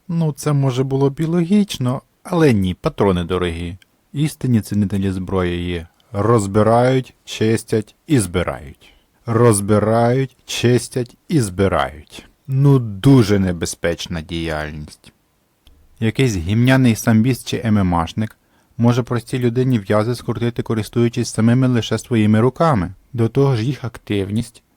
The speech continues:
спрямована саме на шкоду людям, а не зводиться до чистки і змащування кінцівок.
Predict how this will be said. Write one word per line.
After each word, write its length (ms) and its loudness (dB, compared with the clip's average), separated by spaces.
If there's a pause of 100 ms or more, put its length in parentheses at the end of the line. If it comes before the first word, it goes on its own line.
спрямована 720 0
саме 380 0
на 100 0
шкоду 440 -2
людям, 480 0 (500)
а 80 0
не 140 2
зводиться 500 -2
до 120 -4
чистки 500 -4
і 60 0
змащування 720 -4
кінцівок. 760 -8